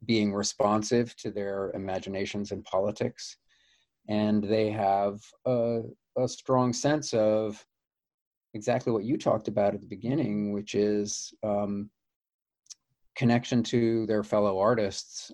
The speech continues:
and shared responsibility for the kinds of storytelling that, uh,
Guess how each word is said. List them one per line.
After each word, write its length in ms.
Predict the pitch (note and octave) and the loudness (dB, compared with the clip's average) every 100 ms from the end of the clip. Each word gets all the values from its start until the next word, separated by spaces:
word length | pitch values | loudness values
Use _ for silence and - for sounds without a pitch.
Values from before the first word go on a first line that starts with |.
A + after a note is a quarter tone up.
| - | -10
and 300 | A2 G#2 G2+ | -6 -4 -4
shared 360 | - A2 A2 | -2 0 0
responsibility 920 | G#2 G2+ A2+ A2 G#2+ G#2 B2 B2 G#2 G2 | -2 -4 -4 -6 -4 0 2 4 2 -6
for 760 | - G2 G2 F#2+ F#2+ F#2 G2 G2+ | -10 -8 -4 -4 -2 -2 -4 -4
the 100 | G#2 | -6
kinds 280 | F#2+ F#2+ | -4 -6
of 80 | F#2+ | -6
storytelling 920 | - A2 G#2+ G#2 F#2 F#2 F2+ F2 F#2 - _ _ _ _ - | -4 0 2 2 0 -2 -4 -10 -16 -20 _ _ _ _ -10
that, 480 | A2 G2 F#2 - - - - | -4 -2 -2 -8 -18 -16 -6
uh, 420 | F#2+ F#2 F#2+ G2 | -2 -2 -2 -6